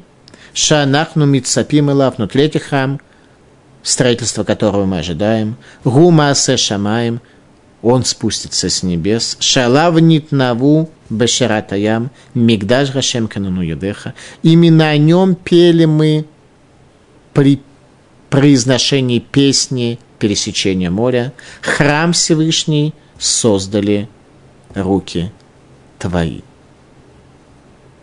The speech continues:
Храм Всевышнего создали руки Всевышнего. Э, есть, э, разные точки зрения среди мудрецов. Как будет построен второй храм, спустится ли он с небес, или он будет построен человеком. Но так или иначе, даже если он будет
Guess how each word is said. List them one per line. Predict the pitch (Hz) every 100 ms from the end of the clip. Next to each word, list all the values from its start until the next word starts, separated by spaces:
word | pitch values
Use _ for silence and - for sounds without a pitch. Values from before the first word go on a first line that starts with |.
| _ _ _ _
Храм | - 101 101
Всевышнего | - 98 120 - 107
создали | 101 82 82 92 85 92 - -
руки | 82 82 -
Всевышнего. | - 82 71 - - - - - - -
Э, | 113 117
есть, | 113 175 180 -
э, | 139 135 120
разные | 120 107 92
точки | 90 -
зрения | 98 98 92
среди | 113 107
мудрецов. | 117 127 135 - 160 - - - - - - - - - - -
Как | 156 131
будет | 127 131 -
построен | 117 131 123
второй | - 117 104
храм, | - 139 135
спустится | - 160 160 151 - -
ли | 120
он | 113 104
с | -
небес, | 113 110 143 -
или | 101
он | 98
будет | 95 -
построен | 87 - 95 90
человеком. | 107 123 160 151
Но | 127
так | 160 -
или | 151
иначе, | 147 -
даже | 127 123 123
если | 117 - 117
он | 104
будет | 101 113 107